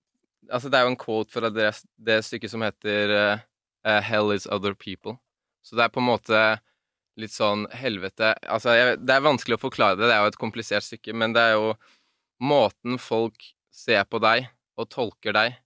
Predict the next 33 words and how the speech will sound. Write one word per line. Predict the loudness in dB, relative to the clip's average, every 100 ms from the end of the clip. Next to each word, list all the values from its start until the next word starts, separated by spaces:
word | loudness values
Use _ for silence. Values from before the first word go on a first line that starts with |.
| _ _ _ _ _ -2
eh, | 0 2 0
blir | -2 -6 -4 -2 -2
versjonen | -4 -6 -10 -8 -8 -8 _ _ _
som | -10 -8 -4
de | -4 -4
ser. | -2 0 0 -4 _ _
Da | 0
mister | 0 0 -6 -8 -4
du | -4 -4 -4
versjonen | -4 -4 -4 -2
av | 0
deg | 0
selv. | 0 -4 -6 _ _ _ _ _
Siden | -8 -4 -2
i | 0
dette | -2 -2 -2
rommet | -2 -2
så | 0
er | 0
det | 0
også | -4 -4
ingen | -4 -6
speil, | -4 0 0 -2 -10
og | -4
det | -2
er |
ingen | -2 -4
som | -2
måte | -2 -4
å | -4
se | -4
seg | -2 -4 -6
selv, | -6 -8